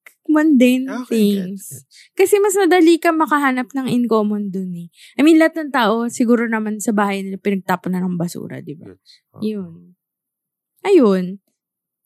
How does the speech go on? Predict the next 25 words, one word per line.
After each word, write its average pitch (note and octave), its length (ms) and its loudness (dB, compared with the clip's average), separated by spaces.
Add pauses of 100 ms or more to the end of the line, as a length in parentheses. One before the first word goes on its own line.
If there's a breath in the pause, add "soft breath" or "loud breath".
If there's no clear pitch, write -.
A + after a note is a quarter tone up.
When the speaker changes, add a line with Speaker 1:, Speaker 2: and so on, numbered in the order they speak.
(160)
Speaker 1:
So, C4 220 0
ano D4 220 0
yung D4 280 -6
negative? G3+ 680 0 (920)
Ano C#4+ 220 0
yung D4+ 100 0
next - 300 -8
question G#3+ 560 0
mo? F#3 120 -6
Speaker 2:
Yun D#3 200 -2
na. G2 160 -14 (320)
Speaker 1:
Oh. F3 320 -6 (160)
Speaker 2:
An C#3+ 160 0
example D3 500 -2
naman A2 460 -10
na G#2 260 -14 (460)
this A#2+ 160 -8
conversation A#2+ 720 -4
is G#2+ 120 -8
headed A#2+ 320 -2
nowhere, A#2+ 760 -4 (240)
aalis A2 500 -8
na A#2 100 -10
lang G#2 160 -12
ako G2 280 -18